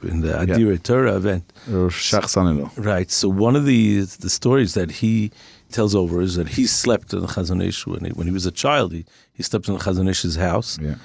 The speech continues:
Speaker 1: and he once found the Chazon Ish on the floor,
Speaker 2: Mm-hmm.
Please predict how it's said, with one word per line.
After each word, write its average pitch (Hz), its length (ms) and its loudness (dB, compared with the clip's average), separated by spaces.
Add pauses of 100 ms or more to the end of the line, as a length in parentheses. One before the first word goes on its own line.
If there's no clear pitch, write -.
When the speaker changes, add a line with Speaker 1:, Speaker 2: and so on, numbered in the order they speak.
(160)
Speaker 1:
and 92 240 0
he 107 80 2
once 113 280 2
found 131 340 0
the 101 60 -2
Chazon 107 360 -2
Ish 139 320 -4 (140)
on 92 160 -4
the 87 80 -6
floor, 147 560 0 (320)
Speaker 2:
Mm-hmm. 85 220 0